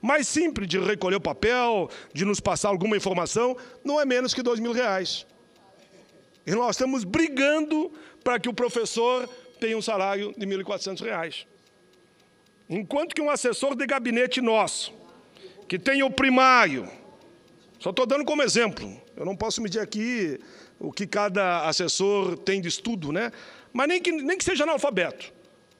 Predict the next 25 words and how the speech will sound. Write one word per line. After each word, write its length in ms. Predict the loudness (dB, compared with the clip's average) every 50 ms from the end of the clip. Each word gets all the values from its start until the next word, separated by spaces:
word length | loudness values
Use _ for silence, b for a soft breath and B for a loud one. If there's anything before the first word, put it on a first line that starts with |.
| _ _
ele 160 | -4 -2 0
vai 120 | 0 0 0
ganhar 160 | 0 0 -2
no 80 | -2 -2
mínimo 180 | -4 -4 -2
dois 160 | -2 -2 -2
mil 140 | 0 0 0
reais. 480 | 0 -2 -2 -2 -4 -8 -8 -10 -12 -14 b b b b b b b b b b _ _ _ _ -4
E 80 | -4
um 80 | -2 -2
professor, 640 | -2 -4 -2 0 -2 0 0 0 -2 -2 -4 -6 -12 -18 -20 -20 _ _ -6
que 80 | -4
não 100 | -4 -2
tem 180 | -2 -2 -2 -2
salário 300 | 0 -2 -2 -2 -2 -2
menor 180 | -2 -2 -4
que 60 | -4 -2
dois 180 | -4 -2 -2
mil 140 | -2 -2 -2
no 60 | -2
nosso 200 | -4 -4 -4 -4
gabinete, 440 | -4 -4 -2 -2 -2 -2 -4 -6 -8
todos 200 | -8 -8 -6 -4
nós 120 | -6 -4
sabemos. 420 | -4 -4 -2 -2 -2 -2 -4 -6